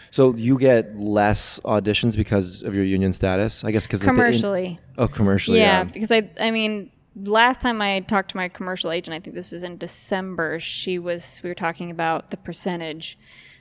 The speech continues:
Speaker 2: and she said that it's close to, like,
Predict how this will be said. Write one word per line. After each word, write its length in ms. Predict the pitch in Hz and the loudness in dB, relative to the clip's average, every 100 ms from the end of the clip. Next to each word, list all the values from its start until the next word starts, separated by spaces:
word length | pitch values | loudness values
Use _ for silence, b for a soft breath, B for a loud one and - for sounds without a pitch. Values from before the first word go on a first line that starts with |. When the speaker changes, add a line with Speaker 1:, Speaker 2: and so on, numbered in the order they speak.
| b _ _ _ 190 | b _ _ _ -6
Speaker 2:
and 420 | 175 170 160 - _ - | -4 -4 -8 -12 _ -14
she 320 | - - 196 | -10 -6 -4
said 320 | 185 180 170 | -4 -2 -2
that 160 | 175 175 | -4 -6
it's 160 | 165 - | -6 -10
close 340 | - 160 175 | -8 -6 -6
to, 80 | 175 | -6
like, 200 | 165 | -6